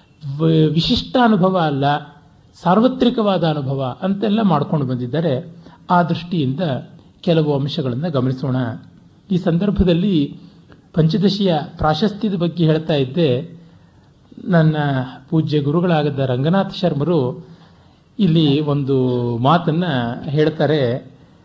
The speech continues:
ಅದನ್ನ ಉಲ್ಲೇಖ ಮಾಡಿದ್ರೆ ಪಂಚದಶಿಯ ಬಗ್ಗೆ ಇರುವಂತಹ ಅವರಿಗಿದ್ದ ಕಳಕಳಿ ಎಂಥದ್ದು ಅಂತ ಗೊತ್ತಾಗುತ್ತೆ.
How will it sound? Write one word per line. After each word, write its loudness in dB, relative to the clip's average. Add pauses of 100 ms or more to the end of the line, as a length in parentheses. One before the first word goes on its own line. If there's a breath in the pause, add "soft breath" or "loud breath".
(280 soft breath)
ಅದನ್ನ 0 (960)
ಉಲ್ಲೇಖ 4
ಮಾಡಿದ್ರೆ 2 (640 soft breath)
ಪಂಚದಶಿಯ 2 (500)
ಬಗ್ಗೆ -2
ಇರುವಂತಹ -2
ಅವರಿಗಿದ್ದ -2
ಕಳಕಳಿ 0
ಎಂಥದ್ದು -4
ಅಂತ -4
ಗೊತ್ತಾಗುತ್ತೆ. -4